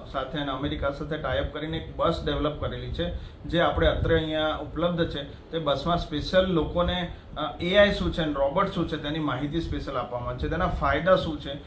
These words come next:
તેની માહિતી આપવામાં આવે છે, અને તે, અ, સ્પેશિયલ સેન્ટર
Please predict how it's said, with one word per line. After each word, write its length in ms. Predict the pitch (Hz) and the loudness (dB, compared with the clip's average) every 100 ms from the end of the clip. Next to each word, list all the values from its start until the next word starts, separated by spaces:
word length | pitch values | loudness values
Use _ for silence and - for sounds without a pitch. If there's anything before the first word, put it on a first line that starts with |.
| - - | -16 -8
તેની 180 | 151 160 | -2 0
માહિતી 420 | 151 123 143 147 | 2 2 0 2
આપવામાં 720 | 147 135 135 127 - 131 127 | 0 2 0 -2 -4 -4 -2
આવે 140 | 117 127 | 0 -2
છે, 120 | - | -2
અને 340 | 139 165 151 - - - | -2 0 -2 -4 -10 -4
તે, 320 | 170 180 170 - 131 | -2 0 -2 -4 -4
અ, 140 | 143 | -4
સ્પેશિયલ 680 | 143 147 147 - 196 190 165 | -4 -6 -6 -4 -2 0 0
સેન્ટર 500 | - 147 147 180 | 0 0 4 4